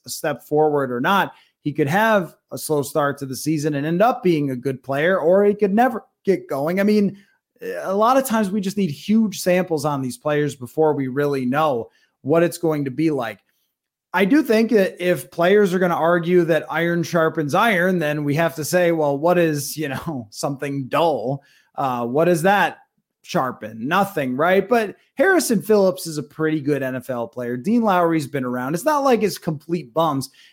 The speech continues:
And they do have some guys with some pass rush chops. Um, you know, Ross Blacklock is gonna be in there. He's gonna be working hard every day trying to win a job. These guys are not all pro players. And maybe it hurts them a little bit. I mean, I, I do think that,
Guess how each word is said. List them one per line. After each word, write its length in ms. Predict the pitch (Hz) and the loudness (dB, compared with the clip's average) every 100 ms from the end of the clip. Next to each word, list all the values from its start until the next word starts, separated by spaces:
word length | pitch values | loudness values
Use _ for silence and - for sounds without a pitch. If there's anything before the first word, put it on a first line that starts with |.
| - | 0
And 140 | 190 | 4
they 100 | 226 | 4
do 120 | 240 | 4
have 180 | 294 269 | 4 2
some 180 | - 202 | 0 0
guys 420 | 170 170 180 175 | 2 2 2 0
with 340 | 151 160 156 143 | 2 4 4 2
some 180 | 160 | -8
pass 400 | 143 147 151 143 | -8 -6 -4 -4
rush 280 | 160 147 - | -4 -4 -6
chops. 640 | - 120 127 160 - - - | -12 -6 -4 -6 -8 -16 -12
Um, 420 | 135 123 110 113 | -10 -10 -8 -8
you 80 | 120 | -8
know, 120 | 107 | -8
Ross 320 | 113 127 131 | -6 -4 -6
Blacklock 640 | - 120 135 139 151 143 143 | -6 -4 -4 -2 -2 -2 -2
is 120 | 131 | -6
gonna 180 | 151 139 | -4 -4
be 140 | 135 | -2
in 100 | 147 | -2
there. 320 | 147 143 143 - _ _ | -2 -2 -4 -8 _ _
He's 260 | 175 185 | 2 2
gonna 240 | 143 139 127 | 2 -2 -2
be 140 | 127 | -2
working 320 | 127 143 143 | 0 0 0
hard 260 | 135 147 143 | 0 2 2
every 240 | 143 139 | 0 -2
day 260 | 127 139 139 | -2 0 -2
trying 280 | 131 147 135 | -2 -2 -2
to 80 | 131 | -2
win 160 | 135 | -4
a 60 | 127 | -4
job. 340 | 135 131 131 | -2 -2 2
These 180 | 220 220 | 2 4
guys 300 | 254 233 202 | 4 4 4
are 100 | 208 | 4
not 260 | 196 190 - | 4 2 2
all 240 | 175 180 | 2 2
pro 240 | 175 180 170 | 4 2 2
players. 640 | 170 165 165 160 165 - _ _ _ - | 2 4 6 4 0 -4 _ _ _ -4
And 520 | 165 160 156 151 147 156 | 0 0 0 -2 -4 -2
maybe 460 | 185 320 320 214 | 0 2 2 2
it 100 | 147 | 0
hurts 280 | 147 156 151 | 0 0 -2
them 120 | 151 | -4
a 40 | 127 | -4
little 300 | 131 147 143 | -2 -2 2
bit. 240 | 160 185 | 2 2
I 60 | 175 | 2
mean, 160 | 170 | -2
I, 160 | 165 165 - | -2 -4 -6
I 120 | 160 | -4
do 200 | 160 233 | -2 -4
think 380 | 240 190 165 - | -2 -4 -4 -4
that, 260 | 147 127 | -2 -4